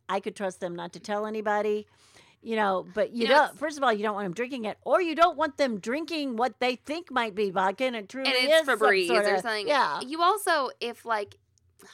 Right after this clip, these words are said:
Speaker 2: I mentioned this casually to a director that we, I was like, "Oh, well, I'll use vodka to spray those down." And then they were, like, just freaking dead serious that I
Speaker 1: Yeah.
Speaker 2: not bring this on campus.
Speaker 1: Yeah.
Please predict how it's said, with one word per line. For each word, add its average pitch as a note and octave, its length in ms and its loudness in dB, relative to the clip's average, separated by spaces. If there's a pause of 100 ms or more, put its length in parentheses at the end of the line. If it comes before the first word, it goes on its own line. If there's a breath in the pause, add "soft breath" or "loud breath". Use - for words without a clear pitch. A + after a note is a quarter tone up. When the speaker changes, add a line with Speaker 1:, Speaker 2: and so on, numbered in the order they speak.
(140 loud breath)
Speaker 2:
I E4 200 -4
mentioned G#3 540 -6
this E3 280 -12
casually E3 680 -8
to - 180 -14
a C#3 80 -8
director B2+ 840 -12
that D3 640 -4 (180)
we, E3+ 640 -10 (120)
I F3+ 60 -8
was F3 140 -10
like, - 180 -12
"Oh, A#3+ 180 2
well, F3 220 -2
I'll G3 160 2
use F3 300 -8
vodka C#3+ 320 -6
to C#3+ 100 -10
spray D3+ 300 -8
those C#3 240 -14
down." A2 400 -14
And E3+ 120 -14
then D#3 180 -16
they D#3 180 -8
were, C3 220 -10
like, - 360 -14
just - 380 -14 (400)
freaking E3+ 340 -14
dead D#3 260 -10
serious D#3 640 -12
that B3+ 120 -8
I - 40 -8
Speaker 1:
Yeah. D#4+ 120 -10
Speaker 2:
not D#3 320 -6
bring D#3+ 200 -12
this D3 180 -12
on C3+ 140 -16
campus. - 640 -16
Speaker 1:
Yeah. E3+ 280 -6